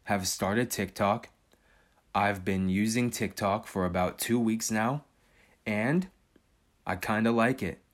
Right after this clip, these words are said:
It's a lot better than I thought it was. Because originally TikTok was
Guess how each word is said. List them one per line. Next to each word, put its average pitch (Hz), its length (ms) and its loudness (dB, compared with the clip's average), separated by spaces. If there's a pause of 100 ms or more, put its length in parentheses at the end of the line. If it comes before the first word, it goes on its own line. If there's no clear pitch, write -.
(360)
It's 101 160 -2
a 107 80 0
lot 98 320 2
better 104 440 0
than 98 160 -2
I 95 80 0
thought 101 280 2
it 82 80 -2
was. - 380 -4 (640)
Because 117 580 2 (120)
originally 151 640 6
TikTok 117 680 -2 (100)
was 104 500 -2